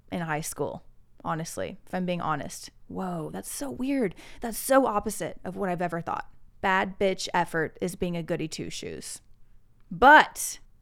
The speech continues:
of course, you need to know when to break the rules. It's having the ability to be the bad bitch.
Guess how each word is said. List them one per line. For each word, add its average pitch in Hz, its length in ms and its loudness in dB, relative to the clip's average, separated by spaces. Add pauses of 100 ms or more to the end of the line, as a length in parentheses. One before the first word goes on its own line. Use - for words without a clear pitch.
of 208 280 0
course, 190 800 0 (840)
you 196 80 -2
need 190 200 2
to 196 120 -2
know 180 100 2
when 175 140 -2
to 170 100 -8
break 160 300 -4
the 160 100 -4
rules. - 520 -6 (220)
It's 226 180 2
having 285 280 2
the 269 240 2
ability 185 600 6
to 220 160 -6
be 165 120 -2
the 151 120 -2
bad 135 280 2
bitch. - 460 -6